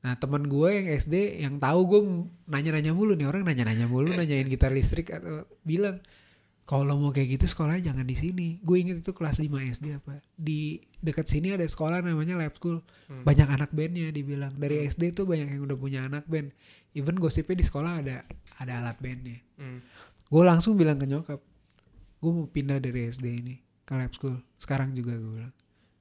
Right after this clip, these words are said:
Speaker 1: "Kenapa?" Karena katanya di sana anak-anaknya punya gitar listrik
Speaker 2: Hmm.
Speaker 1: sama alat band. Ya, nyokap juga bukan orang kaya waktu itu, jadi kayak, "Oke, gini aja deh, udah lulus dulu nih."
Speaker 2: Hmm.
Speaker 1: Habis itu masuk S M P di Lab School.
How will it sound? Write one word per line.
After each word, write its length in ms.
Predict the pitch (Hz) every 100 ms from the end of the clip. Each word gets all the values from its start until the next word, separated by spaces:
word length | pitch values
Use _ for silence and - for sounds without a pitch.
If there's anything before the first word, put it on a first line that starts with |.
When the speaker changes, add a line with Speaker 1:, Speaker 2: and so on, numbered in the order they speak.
| _
Speaker 1:
"Kenapa?" 480 | - 143 202 190 180 _ _ _ _ _ _ _ -
Karena 380 | 135 165 202
katanya 320 | 196 160 190 196
di 80 |
sana 240 | 170 170 202
anak-anaknya 420 | 170 139 143 175
punya 220 | 190 160
gitar 320 | 139 131 135
listrik 400 | 127 143 - 143 - _
Speaker 2:
Hmm. 260 | 147 131 131 _ -
Speaker 1:
sama 420 | 131 131 131 131 - - -
alat 320 | - 127 127
band. 400 | 143 135 127 131 - - _ - _ _ _ _ _ _ _ - - - - _ -
Ya, 80 | 135
nyokap 240 | 123 151
juga 160 | 175 165
bukan 320 | 139 127 131
orang 240 | 127 123 117
kaya 320 | 113 147 156
waktu 160 | 139
itu, 100 | 135 160
jadi 120 | 165
kayak, 200 | 160 127
"Oke, 220 | 131 -
gini 260 | 147 127 127
aja 80 | 120
deh, 140 | 123
udah 180 | 131 135
lulus 400 | 127 131 131 120
dulu 640 | 127 123 107 104 104 113
nih." 400 | 123 113 113 131 135
Speaker 2:
Hmm. 260 | 131 120 120 _ _ _ _ _ _
Speaker 1:
Habis 140 | 123
itu 80 | 110
masuk 240 | 131 135 123
S 140 | 117
M 140 | 117 110
P 180 | 117 143
di 80 |
Lab 160 | 120 107
School. 360 | - - 107